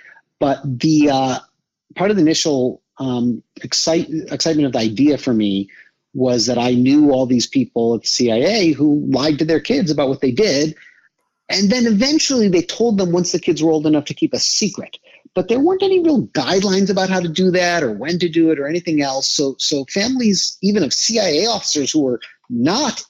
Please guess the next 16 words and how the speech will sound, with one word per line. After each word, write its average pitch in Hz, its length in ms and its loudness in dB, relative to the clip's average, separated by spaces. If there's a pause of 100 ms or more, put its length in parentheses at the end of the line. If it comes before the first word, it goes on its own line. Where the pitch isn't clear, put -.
illegals, 127 800 -2
right? 139 160 -2
They 156 80 0
were 147 80 2
not 190 160 0
living 147 320 2
undercover 127 680 -2 (600)
in, 160 180 -2
in 151 160 2
a 139 80 2
way 135 300 2
that 120 200 -6
they 120 120 -2
necessarily 120 460 0
would 117 100 2
have, 107 100 -6